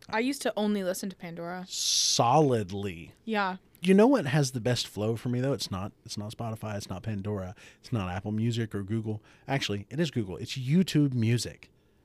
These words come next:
Speaker 2: If I put in one song on YouTube Music, it's gonna get me pretty close on the second song. But if I listen to two songs in a row that I dictate,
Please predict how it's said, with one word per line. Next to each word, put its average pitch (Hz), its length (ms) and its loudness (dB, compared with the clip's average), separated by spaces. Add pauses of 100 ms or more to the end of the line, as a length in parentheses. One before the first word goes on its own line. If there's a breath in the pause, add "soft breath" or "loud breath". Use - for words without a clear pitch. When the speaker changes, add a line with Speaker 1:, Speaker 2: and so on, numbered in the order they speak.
(300 soft breath)
Speaker 2:
If 135 160 -2
I 170 120 4
put 196 220 8
in 104 360 2
one 156 280 4
song 92 680 0
on 113 140 0
YouTube 117 340 0
Music, 123 320 0
it's 113 120 -6
gonna 143 140 2
get 147 120 2
me 120 100 0
pretty 113 180 -6
close 101 260 -4
on 104 60 -4
the 98 80 -4
second 101 320 -6
song. 85 240 -12 (300 loud breath)
But 123 80 0
if 120 100 2
I 151 60 6
listen 170 320 2
to 107 80 0
two 135 240 2
songs 123 340 2
in 113 80 2
a 101 60 0
row 110 220 2
that 101 140 -2
I 92 200 0
dictate, 131 560 -2